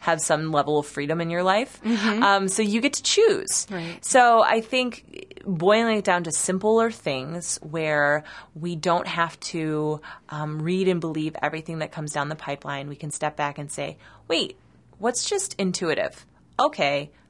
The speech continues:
Speaker 1: if I can't understand what the ingredient is, maybe I shouldn't eat it." That's simple. Um,
Speaker 2: Yeah.
Speaker 1: if my, if my plate is the majority, like, just white carbs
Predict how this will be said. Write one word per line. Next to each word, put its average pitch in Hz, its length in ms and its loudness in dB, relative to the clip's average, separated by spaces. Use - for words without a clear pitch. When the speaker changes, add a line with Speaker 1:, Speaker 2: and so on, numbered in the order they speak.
Speaker 1:
if 175 140 0
I 185 100 4
can't 233 340 -4
understand 170 580 -2
what 156 120 -4
the 139 100 -8
ingredient 165 520 -4
is, 165 260 -4
maybe 494 120 4
I 480 320 8
shouldn't 453 300 2
eat 427 140 4
it." - 220 2
That's 196 260 2
simple. 202 520 2
Um, 170 260 2
Speaker 2:
Yeah. 170 280 -4
Speaker 1:
if 202 160 0
my, 220 420 2
if 190 180 -6
my 254 140 2
plate 233 600 -2
is 180 240 -4
the 170 80 -8
majority, 185 800 2
like, 147 400 0
just - 300 -6
white 151 500 0
carbs 190 720 2